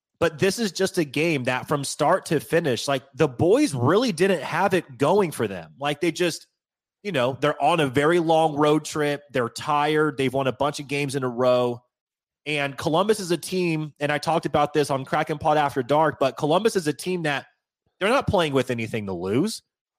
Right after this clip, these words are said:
Like, who gives a fuck? They're going out there and just playing hockey. Like, the Kraken has all, ha-, they have all the pressure on their shoulders. Again, I just didn't think that they had everything going for them,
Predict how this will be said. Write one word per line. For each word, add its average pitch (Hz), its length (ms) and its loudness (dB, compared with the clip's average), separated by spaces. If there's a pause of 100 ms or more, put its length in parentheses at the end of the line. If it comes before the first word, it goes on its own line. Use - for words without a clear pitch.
(140)
Like, 151 140 -2
who 254 140 2
gives 196 300 2
a 113 60 -2
fuck? 90 300 -4
They're 190 120 4
going 214 240 4
out 175 220 2
there 156 120 4
and 143 80 -2
just 131 160 -10
playing 143 280 -2
hockey. 143 420 0
Like, 113 180 -2
the 139 80 -2
Kraken 190 360 0
has 160 160 0
all, 156 260 2
ha-, 156 240 -2
they 151 320 -4
have 196 160 0
all 180 80 4
the 147 100 0
pressure 165 320 -2
on 143 120 0
their 117 100 -2
shoulders. 147 560 4 (920)
Again, 160 360 -2 (340)
I 170 100 -2
just 202 180 4
didn't 185 280 2
think 160 200 -2
that 156 80 0
they 151 120 0
had 151 140 0
everything 143 480 0
going 139 280 2
for 139 160 0
them, 120 280 -2